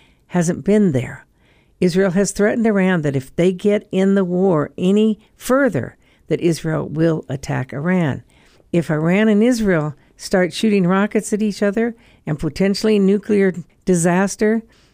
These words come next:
the whole Middle East will explode. And if it does, it will bring in the Western powers, Europe and the United States, into that war. It hasn't happened yet. I don't know that it will happen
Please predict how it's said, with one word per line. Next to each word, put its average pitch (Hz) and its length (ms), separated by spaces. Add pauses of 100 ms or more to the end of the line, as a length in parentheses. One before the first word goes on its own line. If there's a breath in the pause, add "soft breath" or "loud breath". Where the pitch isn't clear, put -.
the 151 80
whole 185 160
Middle 180 280
East 170 280
will 156 100
explode. 143 560 (300 soft breath)
And 156 180
if 170 180
it 226 220
does, 170 400 (340 soft breath)
it 180 140
will 185 140
bring 180 320
in 170 240
the 170 80
Western 185 480
powers, 135 480
Europe 180 340
and 175 160
the 175 60
United 185 360
States, 214 400 (360 soft breath)
into 208 480
that 160 280
war. 226 520 (500)
It 151 100
hasn't 170 320
happened 202 400
yet. 175 220 (460 soft breath)
I 156 120
don't 214 240
know 220 200
that 202 160
it 190 140
will 202 400
happen 269 540